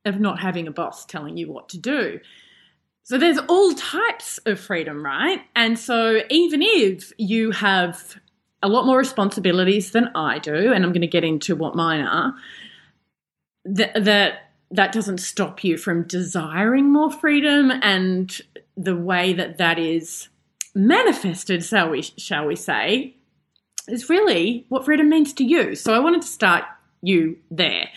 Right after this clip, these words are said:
just having a think about how important is freedom as, uh, as a value for you? Like, is it a core value or is it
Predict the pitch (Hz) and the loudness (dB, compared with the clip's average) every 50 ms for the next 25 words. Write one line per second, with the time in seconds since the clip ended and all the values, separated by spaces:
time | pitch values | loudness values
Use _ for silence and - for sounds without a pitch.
0 | - - - - - - - - - - 269 - - - - 285 285 247 180 147 | -20 -20 -20 -20 -20 -20 -20 -10 -4 -4 -4 -2 -2 -2 0 2 2 2 0 0
1 | - - - 254 269 294 269 - 233 175 175 156 151 151 143 165 156 - - _ | -4 -4 0 2 2 4 2 2 -2 -2 0 -2 -2 -2 -2 -4 -6 -8 -12 _
2 | _ _ _ _ _ _ _ _ _ _ _ _ - _ _ _ _ _ _ _ | _ _ _ _ _ _ _ _ _ _ _ _ -20 _ _ _ _ _ _ _
3 | _ _ _ _ _ _ _ _ _ _ _ _ _ _ _ _ _ _ _ _ | _ _ _ _ _ _ _ _ _ _ _ _ _ _ _ _ _ _ _ _
4 | _ - - - 202 202 214 240 254 240 294 - - 247 247 254 - - 208 196 | _ -6 -2 2 2 2 4 2 0 0 -2 -2 0 -2 -2 -2 -2 0 2 2
5 | 196 214 214 196 185 190 185 185 - 160 175 175 - - 185 180 185 170 151 135 | 4 2 2 2 0 0 -2 -2 -2 -2 -2 -2 0 0 -2 0 -2 -4 -6 -4
6 | - 170 147 147 160 196 202 226 240 254 262 254 - 294 262 240 254 254 277 320 | -2 0 0 2 2 2 2 2 2 0 0 -2 -2 -2 0 0 2 2 2 2
7 | 359 370 320 202 180 - - - 226 208 185 220 202 - - 190 185 180 185 - | 2 4 2 2 0 -2 -2 -2 -2 0 0 0 -2 0 0 -2 -2 -2 -4 -8
8 | - - 196 175 175 190 185 185 170 175 180 185 214 247 269 262 214 - 180 180 | -8 -4 -2 0 0 0 0 2 2 2 2 2 4 4 2 2 2 0 -2 -4
9 | 175 - 190 180 170 - 175 160 - - | -2 -2 -2 -2 -2 -2 -4 -4 -4 -6